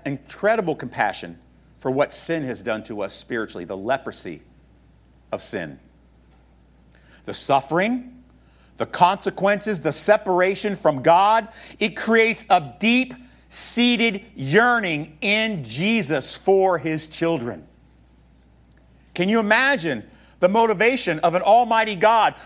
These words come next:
who sees those whom God has given to him by his sovereign grace suffering and dying and hurting from sin and unrighteousness? And Jesus has this incredible yearning, this pit in his stomach. It's probably one of the reasons he couldn't eat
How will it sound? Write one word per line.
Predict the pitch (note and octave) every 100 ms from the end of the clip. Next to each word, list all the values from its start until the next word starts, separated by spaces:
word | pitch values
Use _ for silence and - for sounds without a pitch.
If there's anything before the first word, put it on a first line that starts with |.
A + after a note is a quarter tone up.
| -
who | B3
sees | F#3+ A#3+ A3 C#3+
those | A3+ B3 C4+ C#4
whom | A3 G3
God | F#3 A#3 B3+
has | B3 D#3
given | A#3 C4 G3+
to |
him | F#3 F#3+
by | F#3+ F#3+
his | G3+
sovereign | - A3 A#3 A#3 A3
grace | G#3+ A3+ E3+ - - - -
suffering | - - B3 C4+ A3+ G3 D#3+ - - -
and | F#3 D3+
dying | A3 B3+ A#3+ G#3+ G3
and | F#3
hurting | D#3+ A#3 C#4 B3 G#3+
from | D4+ F#3
sin | - B3 C4+ A#3+ E3+ C3+ - _ _ _ _ _ _ _ -
and | G3 A3
unrighteousness? | C4 A#3+ A#3+ C4 C4+ A3 G#3+ G3 - - - -
And | G#3+
Jesus | F3+ B3+ C4
has | B3+ B3
this | G#3 A#3+
incredible | A#3+ - C4 C#4 C#4 B3
yearning, | G#3 A3 C4+ C4+ A#3+
this | A3 -
pit | C4+ C4
in | B3+
his | A#3+
stomach. | C4+ C4 G3+
It's | F#3
probably | - C#4+ D#4 A#3+
one | B3 A#3+
of |
the | A3+
reasons | B3 F#3+
he | F3+
couldn't | A3+ G#3 F3
eat | C4 C#4+ - -